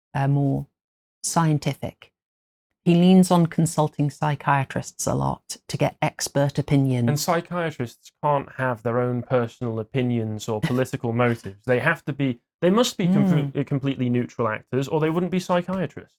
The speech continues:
Speaker 1: Oh, precisely.
Speaker 2: There's that
Speaker 1: It's,
Speaker 2: circular logic again.
Speaker 1: it's, it's all reputable. Um, and then you move off that by, uh, the, onto a different justification by the time you're in the, uh, the sort of post, uh, Dark Lord Anthony Blair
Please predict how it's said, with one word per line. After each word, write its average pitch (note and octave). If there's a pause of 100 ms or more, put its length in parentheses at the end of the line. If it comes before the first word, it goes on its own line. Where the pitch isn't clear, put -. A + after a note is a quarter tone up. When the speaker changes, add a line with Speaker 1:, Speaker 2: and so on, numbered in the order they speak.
(140)
Speaker 1:
Oh, E4
precisely. A3
Speaker 2:
There's D3
that D3
Speaker 1:
It's, -
Speaker 2:
circular D3
logic C3+
again. A2 (100)
Speaker 1:
it's, F#3+
it's E3+
all G3
reputable. C3+
Um, C#3+
and D3+
then C#3+
you D3+
move F3
off D#3+
that C3+ (100)
by, C#3
uh, C3
the, C3
onto C#3
a C3+
different B2+
justification C3+
by B2
the C3
time B2+
you're B2+
in B2+
the, C3
uh, C3+ (800)
the C#3+
sort -
of B2+ (400)
post, -
uh, C3 (220)
Dark C#3 (100)
Lord C3
Anthony C3+
Blair C3+